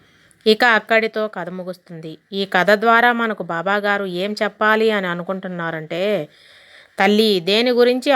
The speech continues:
ఆలోచించవు, ఎవరి గురించి ఆలోచిస్తావు, ఏమి సంపాదించాలి అని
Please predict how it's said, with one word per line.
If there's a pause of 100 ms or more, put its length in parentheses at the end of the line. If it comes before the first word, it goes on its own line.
ఆలోచించవు, (380)
ఎవరి
గురించి (140)
ఆలోచిస్తావు, (460)
ఏమి
సంపాదించాలి (280)
అని